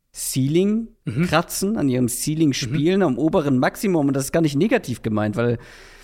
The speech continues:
Speaker 1: ich meine, wir haben's ja auch in der Offseason oft gesagt, du bist oder du wirst mit dieser Offense limitiert sein mit den Spielern, die du da zur Verfügung hast, mit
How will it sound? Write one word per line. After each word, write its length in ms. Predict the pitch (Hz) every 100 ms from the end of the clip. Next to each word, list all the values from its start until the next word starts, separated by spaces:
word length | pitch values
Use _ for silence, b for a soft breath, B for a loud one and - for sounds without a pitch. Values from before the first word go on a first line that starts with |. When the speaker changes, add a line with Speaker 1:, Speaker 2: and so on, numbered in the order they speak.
| B -
Speaker 1:
ich 100 | 131
meine, 180 | 160 165
wir 80 |
haben's 140 | 156 175
ja 80 | 156
auch 100 | 147
in 60 |
der 100 | 151
Offseason 380 | 175 - 185 160
oft 160 | 135 131
gesagt, 260 | 139 160
du 40 | 120
bist 420 | 139 175 - -
oder 160 | 120
du 200 | 117 110
wirst 320 | 131 175 185 165
mit 140 | 156
dieser 320 | 156 143 135
Offense 560 | 127 139 165 190 - - -
limitiert 520 | 147 180 - 202 226
sein 180 | 294 135
mit 140 | 120
den 100 | 113
Spielern, 360 | - - 107 98
die 80 | 92
du 100 | 95
da 160 | 87
zur 140 | - 110
Verfügung 400 | 98 104 101 95
hast, 160 | 87
mit 180 | 113 -